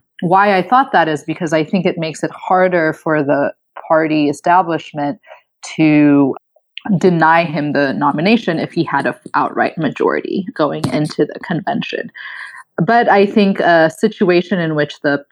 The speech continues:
person with the plurality of the votes does not get the nomination is going to be a,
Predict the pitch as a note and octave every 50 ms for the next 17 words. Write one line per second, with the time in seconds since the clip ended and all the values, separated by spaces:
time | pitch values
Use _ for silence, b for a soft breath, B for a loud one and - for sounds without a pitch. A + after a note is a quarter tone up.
0 | _ - - F3+ E3+ D#3+ - - - D#3+ D#3 D#3 D3 D3 C#3 - D3+ - - -
1 | D#3+ D3+ D3 D3 D3+ D#3 D#3 D3 C#3 D3 D3 C#3 C#3 - - C#3+ C3+ D3 C#3+ C#3+
2 | C#3+ - - - - _ - D#3+ D3 D3 - D#3 C#3+ C#3+ D3+ - D3 C3+ C3+ -
3 | C#3+ C#3+ C#3+ C#3 C#3+ C#3+ C#3+ C#3+ D3 D3+ D#3 D#3 - D3 D3 D3+ D3 B B B
4 | B B B B - E3 D3+ - - F3 E3+ E3 E3+ E3+ - - F3 C#3 E3 D#3+
5 | D3+ D3 - C#3+ D3 C#3 C#3 B2+ A#2 -